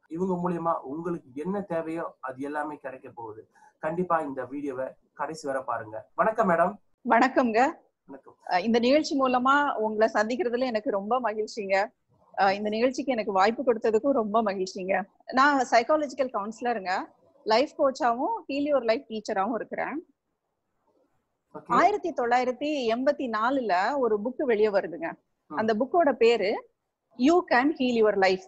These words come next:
Speaker 2: அப்படின்னு.
Speaker 1: ஓகே.
Speaker 2: இந்த book, அஹ், நிறைய ஒரு மருத்துவத்துறையிலயும் சரி, மருத்துவத்துறையில இருக்கவங்க கிட்ட, அஹ், இந்த மாதிரி சைக்காலஜி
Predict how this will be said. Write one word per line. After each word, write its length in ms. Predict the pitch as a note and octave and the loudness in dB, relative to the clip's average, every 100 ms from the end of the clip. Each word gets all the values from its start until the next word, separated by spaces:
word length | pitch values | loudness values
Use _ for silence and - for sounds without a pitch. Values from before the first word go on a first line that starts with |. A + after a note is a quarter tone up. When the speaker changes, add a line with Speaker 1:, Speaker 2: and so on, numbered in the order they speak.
| - | -4
Speaker 2:
அப்படின்னு. 320 | G3+ F3 F3 - _ _ _ - | -2 -2 -4 -6 _ _ _ -20
Speaker 1:
ஓகே. 260 | - - - | -20 -8 0
Speaker 2:
இந்த 220 | C4+ C4+ | 4 4
book, 480 | B3+ - E4+ A3+ D#4 B4 - _ _ - | 2 4 6 6 4 0 -6 _ _ -2
அஹ், 320 | A#3+ A#3+ A#3 | 2 4 4
நிறைய 480 | A3 A#3+ C#4+ E4 D4 | 4 4 6 6 6
ஒரு 260 | A#3 A3 A3 | 6 4 4
மருத்துவத்துறையிலயும் 800 | A3+ C#4 D#4 D4+ A#3+ A3+ A3+ C4+ | 2 2 0 0 2 0 0 -4
சரி, 580 | D4+ A#3 A3 G3 G3 - _ - | -4 -2 0 -2 -4 -10 _ 0
மருத்துவத்துறையில 640 | A#3+ C4+ D4+ B3+ A#3+ A3 | 0 2 2 2 4 2
இருக்கவங்க 320 | G#3+ A3+ G#3+ | 0 -2 -4
கிட்ட, 520 | G3 G3 F#3+ F#3 F3+ - _ _ _ - | -4 -2 2 2 0 -6 _ _ _ 0
அஹ், 220 | A#3+ A#3+ | 2 2
இந்த 160 | C4+ C4 | 2 0
மாதிரி 280 | C4+ D4+ C#4+ | 0 0 0
சைக்காலஜி 640 | A#3+ C4+ C#4 B3 B3 A#3 | 0 2 0 0 0 0